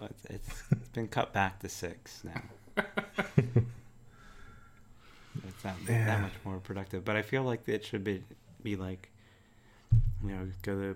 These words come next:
Speaker 1: product embed in scroll view and, or editor or whatever the menu option is, but it should be that easy and it should just figure it out for you. I
Speaker 2: And then, then God forbid you have to put a stack view in there.
Speaker 1: Yeah.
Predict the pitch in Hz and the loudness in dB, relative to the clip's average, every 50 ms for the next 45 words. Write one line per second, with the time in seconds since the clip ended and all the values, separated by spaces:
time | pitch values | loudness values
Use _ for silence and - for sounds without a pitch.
0 | - 113 113 120 104 104 104 101 - - 98 95 95 101 98 95 92 98 98 95 | -6 -4 0 2 2 2 2 0 0 -2 -2 0 0 0 -2 0 0 0 0 0
1 | 92 92 95 - - - 101 98 101 92 98 90 90 90 90 90 87 90 92 92 | 0 -2 -4 -6 -4 -2 0 0 0 0 0 0 0 0 -2 -2 -4 -4 -2 -2
2 | 90 90 90 87 85 - - - - - 101 107 98 90 90 92 92 95 87 92 | -2 -2 -4 -6 -8 -10 -14 -16 -16 -14 -8 -6 -4 -2 -2 -2 -2 -4 -4 -2
3 | 92 90 90 87 92 92 92 90 87 90 90 90 95 - - - - - - - | -2 -2 -2 -2 -4 -4 -4 -4 -4 -4 -4 -6 -8 -12 -20 -20 -20 -20 -20 -20
4 | - - - - - - - _ _ _ - - - - 104 101 101 98 98 98 | -20 -20 -20 -20 -20 -20 -20 _ _ _ -20 -20 -10 -6 -4 -2 -2 0 0 0
5 | 98 95 95 95 - - 101 98 95 95 98 104 - - - - 95 92 - - | 0 -2 -4 -6 -6 -4 -4 -2 -2 -4 -6 -8 -10 -12 -8 -8 -8 -8 -6 -8
6 | - - - - - - - 101 - - 113 95 104 101 95 95 92 92 95 95 | -8 -8 -8 -10 -10 -6 -6 -6 -2 -2 0 4 4 4 6 4 4 4 4 2
7 | 92 92 101 90 92 95 104 - - 92 87 98 92 - - - - 95 87 90 | 2 2 0 0 0 0 -2 -2 -4 -2 0 0 -2 -2 -4 -4 -4 -2 -2 -2
8 | 87 87 87 87 - - - - 90 90 90 90 90 90 - - - - - - | -4 -4 -4 -8 -8 -10 -8 -6 -6 -6 -6 -6 -8 -12 -14 -20 -20 -20 -20 -20
9 | - - - - - - - - - - 165 - 95 90 87 - - 107 104 104 | -20 -20 -20 -20 -20 -20 -20 -20 -18 -14 -10 -6 -6 -6 -4 4 6 8 8 8
10 | 98 - - - - - - - - - - - - - _ _ - - - - | 8 6 2 -8 -20 -20 -20 -20 -20 -20 -20 -20 -20 -20 _ _ -20 -20 -20 -6
11 | - - 107 101 98 92 92 107 107 107 104 - - 98 95 104 101 95 92 92 | 4 6 8 8 8 6 6 6 6 6 6 4 4 4 6 6 6 6 6 6
12 | 92 90 - - - - 107 90 - - - - 92 87 85 - - 87 85 82 | 6 4 2 -2 2 4 4 4 4 4 4 4 4 4 2 0 2 4 4 6
13 | 82 80 80 80 80 82 85 92 - - - - - - - - - - - - | 6 4 4 2 2 2 2 0 0 -4 -14 -20 -20 -20 -20 -20 -20 -20 -20 -20
14 | - - - - - - - _ - - 92 87 | -20 -20 -20 -20 -20 -20 -20 _ -10 -8 -8 -8